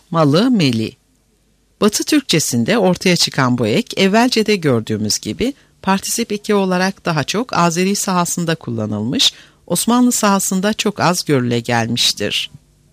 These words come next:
Azeri sahasındaki övmeli, güzel, övülecek, görmeli, yer, görülecek gibi misallerle bugün kullandığımız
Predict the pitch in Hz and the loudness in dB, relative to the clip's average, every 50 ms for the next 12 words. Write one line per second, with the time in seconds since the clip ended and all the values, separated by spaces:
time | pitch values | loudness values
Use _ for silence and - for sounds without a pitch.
0 | _ _ _ _ _ _ _ _ _ _ _ _ _ _ _ _ _ _ _ - | _ _ _ _ _ _ _ _ _ _ _ _ _ _ _ _ _ _ _ 2
1 | 180 208 220 214 247 262 294 330 - - 285 233 185 156 - - 139 131 123 123 | 4 4 4 4 2 2 2 0 0 2 4 4 4 4 2 2 0 0 2 0
2 | 123 120 - - 214 247 - - 190 196 196 196 190 190 185 185 170 156 143 117 | 0 -2 -2 0 0 0 2 4 4 4 4 4 4 4 2 2 4 2 2 2
3 | 104 - - _ - 175 165 156 165 156 156 185 262 285 277 - - 185 185 175 | 0 -4 -6 _ -2 -2 2 2 4 4 4 4 2 0 -2 -2 0 2 4 4
4 | 180 160 151 131 117 - 120 113 - _ - - - _ _ _ _ _ _ _ | 4 2 2 2 2 0 -2 -2 -4 _ -14 -20 -20 _ _ _ _ _ _ _
5 | _ - 196 190 180 160 156 156 135 123 123 143 180 254 320 - _ _ _ _ | _ 4 6 6 6 6 4 2 2 2 2 2 2 0 0 -4 _ _ _ _
6 | _ - 202 165 127 110 - - - - _ _ _ _ _ _ - 190 175 156 | _ 2 4 4 4 2 2 0 -2 -4 _ _ _ _ _ _ 2 4 4 4
7 | 131 127 120 117 - 90 87 - _ _ - 175 165 123 127 123 143 156 - - | 4 2 2 0 0 -2 -4 -4 _ _ -2 0 0 2 2 0 0 0 0 2
8 | 139 123 120 113 107 98 90 98 110 175 240 294 - _ _ _ _ - 220 220 | 2 2 2 2 2 0 0 0 0 -2 -2 -4 -6 _ _ _ _ -2 2 4
9 | 254 254 240 - 233 220 220 214 208 208 196 208 208 196 190 196 226 277 - - | 4 4 4 2 0 2 2 4 2 2 2 2 2 2 2 2 0 0 -2 -6